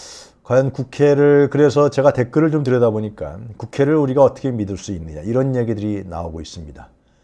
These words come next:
맞는 얘기입니다. <clears throat> 과연 국회에서 탄핵을 한다는 것을 어떻게 믿을 수 있느냐.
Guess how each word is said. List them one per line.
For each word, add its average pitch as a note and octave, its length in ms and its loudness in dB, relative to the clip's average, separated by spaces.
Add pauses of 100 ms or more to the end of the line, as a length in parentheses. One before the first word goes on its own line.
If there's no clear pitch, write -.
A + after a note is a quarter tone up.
(360)
맞는 A#2 300 -2
얘기입니다. G#2+ 520 -4 (580)
<clears throat> - 480 -10
과연 C#3 180 2
국회에서 C#3+ 640 2
탄핵을 D#3+ 540 -2
한다는 B2+ 320 -4
것을 G#2 160 -4
어떻게 A#2+ 260 -4
믿을 E2 220 -8
수 - 160 -18
있느냐. C#2 360 -18